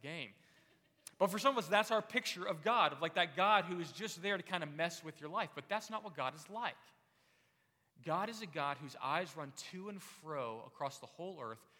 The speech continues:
to give strong support to those whose heart is blameless before him. I love that word, strong support. Here's what it means in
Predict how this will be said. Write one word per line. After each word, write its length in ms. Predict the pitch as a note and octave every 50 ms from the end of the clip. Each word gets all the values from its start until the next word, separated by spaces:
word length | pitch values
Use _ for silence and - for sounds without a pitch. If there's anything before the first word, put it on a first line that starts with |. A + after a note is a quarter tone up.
| _ _ _ _ _ -
to 40 | D#3
give 200 | C3 C3+ C#3+ -
strong 640 | - - - - - D#3+ E3 E3+ F#3 G3+ G#3+ A3 G#3
support 720 | - - G3+ - - - - A3 E3 A#2 A2+ A2 - - - _ _ _ _ _ _ _ _
to 80 | - C#3+
those 220 | C#3+ C#3+ E3 -
whose 160 | - F3+ - - -
heart 260 | - G#3 D#3+ C3+ B2+ - D3+
is 60 | C3+
blameless 400 | C3 B2 D3+ E3+ F3+ F3 C#3+ -
before 300 | - C#3+ C3 - F#3+ F#3
him. 80 | D3+ B2
I 60 | A#2
love 160 | B2+ D#3+ E3
that 120 | F3+ F3 D#3+
word, 160 | D#3 D3+ D3
strong 500 | - - - - E3+ E3+ F3+ F#3 F#3+ F3+
support. 420 | - - D#3 - - F#3 E3 D3+ -
Here's 140 | - F3 -
what 100 | F3 D#3+
it 60 | E3
means 140 | E3 D#3+ C#3
in 100 | B2+